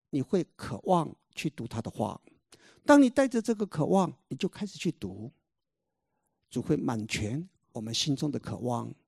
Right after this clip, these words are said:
帮助我们认识，也帮助我们在看这本圣经，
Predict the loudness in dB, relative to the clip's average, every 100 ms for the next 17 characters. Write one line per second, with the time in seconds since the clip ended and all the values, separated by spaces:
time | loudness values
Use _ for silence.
0 | _ _ _ _ 0 0 2 0 0 -2
1 | -10 -14 -18 _ _ _ _ 6 6 4
2 | 0 -2 -4 _ _ _ -20 -20 0 6
3 | 8 10 10 10 12 12 10 8 6 2
4 | -2 _ _ _ -8 -8 -6 0 2 2
5 | -2 -12 _ _ _ _ _ _ 2 4
6 | 2 4 4 4 2 2 0 -6